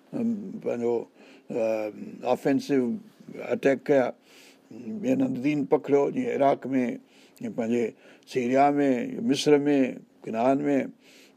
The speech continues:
سڀ ۾ خدا خراسان تائين، ايران کان وٺي، ۽ پنهنجي، ا، نائنٽي ٽو،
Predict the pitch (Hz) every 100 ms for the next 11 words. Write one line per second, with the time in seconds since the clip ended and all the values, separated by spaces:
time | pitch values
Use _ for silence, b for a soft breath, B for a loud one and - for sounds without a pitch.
0 | - 117 131 123 120 110 131 123 120 -
1 | 131 127 - 143 139 143 127 123 127 123
2 | - 135 123 120 135 120 B B B B
3 | _ - 127 120 123 127 123 117 - B
4 | B B B 127 123 131 120 117 117 117
5 | 117 123 135 131 139 117 - - - -
6 | 143 143